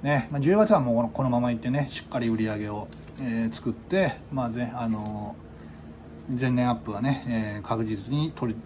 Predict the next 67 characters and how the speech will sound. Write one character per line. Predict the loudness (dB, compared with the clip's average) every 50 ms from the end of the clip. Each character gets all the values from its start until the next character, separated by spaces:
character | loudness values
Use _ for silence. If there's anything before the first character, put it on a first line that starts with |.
| -10 -4
取 | -2 0 0 0
り | -2
に | -4 -8
行 | -10
き | -10 -10
た | -8 -8
い | -8 -8
と | -6 -6 -8 -8 -8 -12 -16 -18 -18 -18 -18 -18 -18 -18 -16 -18 -12 -4 0
い | 2 2
う | 2 2 0
流 | -2 -2 -2 -2 -2
れ | -2 -4
で | -4 -4 -6
ご | -6 -6
ざ | -8 -8 -10
い | -8 -6
ま | -6 -6 -6
す | -8
し、 | -10 -6 0 2 2 2 2 -2 -6 -4
ま | -2 -2 0
あ | 0
ね、 | 0 -2 0
コ | 0 2
ロ | 4 4
ナ | 4 4
以 | 4
前 | 2 2 2 2
で | 2 2 2
も | 2 0 0 -2
ね、 | -2 0 0 0 -2 -6 -4
え | -4 -2 -2 -2 -6 -8 -10 -10
ー、 | -6
プ | -4
ラ | -4 -4
ス | -4 -6
に | -6 -6 -8 -8 -10 -12 -16 -16 -16 -16 -16 -16 -16 -16 -16 -16 -16 -8 -4
行 | -2 -2 -2 -2
き | -4 -2 0 0
た | 0 2 2 2
い | 2 2 0
と | 0 0 2 2
思 | 2 4 4 2 2
っ | 2
て | 0 -4 -4 -2
お | 0
り | 2 4
ま | 2 2
す | 2 0
の | 0 0 0
で、 | 2 2 2 0 0 -2 -6 -10 -16 -18 -18 -18 -18 -18 -18 -16 -16 -16 -16 -16 -16 -18 -18 -18 -18 -18 -16 -16 -14 -6 -2
ま | 0 2
あ、 |
た | 4 4 4
だ | 4 4
ね、 | 2 2 0 0 -4 -6
ち | -4
ょ | -4
っ |
と | -2 0
十 | 0 0 2 2
一 | 0 0 0
月、 | -2 -2 -2 0
十 | 2 4
二 | 4 4
月 | 4 2 0 -4
と | -6 -4 -2
ね、 | -2 -2 -2 -4